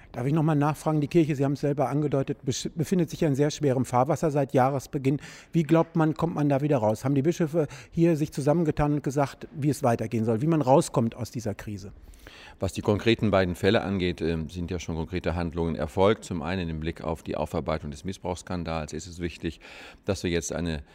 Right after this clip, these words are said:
Speaker 2: Nachfolge finden für das, ähm, gescheiterte Projekt mit Herrn Professor Pfeiffer aus Hannover. Das wird jetzt noch einige Zeit in Anspruch nehmen, um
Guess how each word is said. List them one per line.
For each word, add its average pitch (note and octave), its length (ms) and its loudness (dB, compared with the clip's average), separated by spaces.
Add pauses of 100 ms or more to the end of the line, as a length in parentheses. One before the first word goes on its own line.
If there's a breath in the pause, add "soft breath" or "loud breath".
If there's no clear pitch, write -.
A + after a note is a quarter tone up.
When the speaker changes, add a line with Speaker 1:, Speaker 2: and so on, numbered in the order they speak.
(200 soft breath)
Speaker 2:
Nachfolge G2+ 600 0
finden F2+ 460 -6
für E2+ 180 -8
das, E2 240 -8
ähm, D#2+ 280 -8 (440 loud breath)
gescheiterte F#2+ 540 -2
Projekt F#2 340 -4
mit F2 120 -6
Herrn E2 160 -4
Professor E2+ 400 -12
Pfeiffer E2 340 -6
aus - 220 -8
Hannover. G2 580 -2 (320 loud breath)
Das F2 180 -8
wird F2 140 -2
jetzt E2 160 -6
noch E2 140 -10
einige D2+ 340 -8
Zeit D#2+ 300 -8
in - 100 -8
Anspruch F2 340 -8
nehmen, D#2+ 300 -6
um D2 200 -8